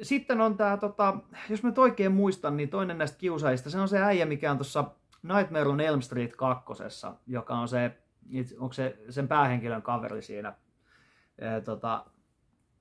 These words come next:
kenen huoneeseen se menee sitten yöksi, sitten se Freddy tulee sieltä sen päähenkilön sisältä ja tappaa sen kaverin sitten sinne. Mut se on se äijä kuitenkin, mikä näyttelee sitä. Semmonen tummahiuksinen jäbä.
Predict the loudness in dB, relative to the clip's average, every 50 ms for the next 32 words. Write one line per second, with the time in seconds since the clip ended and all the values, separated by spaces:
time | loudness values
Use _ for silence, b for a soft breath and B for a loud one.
0 | _ _ _ _ _ _ _ -8 -6 -2 0 2 4 4 6 6 6 6 6 6
1 | 4 2 0 -2 -4 -4 -2 -2 0 0 -2 -2 -4 -6 -6 -6 -2 0 0 0
2 | 0 -2 -4 -8 -14 -14 -14 -14 -14 -14 -12 -10 -10 -10 -10 -10 -6 -4 -2 -2
3 | -2 -4 -4 -6 -6 -6 -6 -6 -6 -8 -8 -10 -10 -10 -10 -10 -8 -6 -6 -4
4 | -4 -6 -8 -8 -10 -8 -8 -8 -8 -8 _ _ _ _ _ _ _ _ -20 -20
5 | -14 -8 -6 -4 -2 -2 -2 -2 -4 -6 -6 -6 -6 -6 -6 -6 -6 -6 -6 -6
6 | -8 -10 -10 -8 -8 -8 -8 -10 -12 -14 -16 -18 -20 _ _ -20 -20 -20 -16 -14
7 | -14 -14 -12 -10 -6 -4 -2 0 2 2 2 0 -2 -4 -6 -8 b b b b
8 | b b b b b -4 -2 0 0 0 0 0 -2 -2 -2 -2 -2 -2 -2 -2
9 | -4 -6 -8 -8 -8 -8 -8 -10 -12 -12 -4 -2 0 0 0 0 0 2 2 2
10 | 0 -2 -2 -4 -6 -10 -12 -12 -14 _ _ _ _ _ _ _ _ _ _ _
11 | _ _ _ _ _ _ _ _ _ -18 -8 -4 0 2 2 4 4 2 0